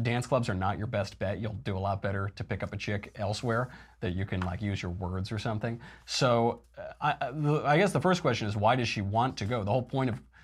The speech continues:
going to dance clubs is to dance with other people and then maybe go home with them. So if your wife isn't gonna do that, probably she wouldn't have a whole lot of fun doing it. I guess you could go with her.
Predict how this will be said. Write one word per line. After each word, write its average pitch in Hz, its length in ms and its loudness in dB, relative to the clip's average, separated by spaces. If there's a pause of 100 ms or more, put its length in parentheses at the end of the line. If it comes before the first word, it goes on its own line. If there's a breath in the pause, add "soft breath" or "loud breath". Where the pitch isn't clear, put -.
(180 soft breath)
going 113 180 4
to 101 80 -2
dance 156 280 4
clubs 98 280 0
is 101 140 -2
to 107 100 -2
dance 107 380 -2
with 101 100 -2
other 104 160 0
people 110 400 -2
and 95 80 -4
then 95 140 -4
maybe 98 180 -4
go 92 140 -4
home 139 220 -2
with 113 120 -2
them. 87 160 -8 (300 loud breath)
So 101 560 4
if 110 140 -2
your 104 80 0
wife 110 340 2
isn't 107 240 -2
gonna 95 180 -4
do 170 220 2
that, 92 320 2 (180)
probably 110 440 0
she 101 100 -6
wouldn't 101 400 -4
have 113 140 0
a 98 60 -2
whole 104 120 0
lot 98 140 2
of 92 80 -6
fun 95 200 -4
doing 117 260 2
it. 98 120 -2 (220 loud breath)
I 131 40 6
guess 156 160 4
you 113 220 4
could 156 200 0
go 107 140 4
with 123 280 -2
her. 95 320 -4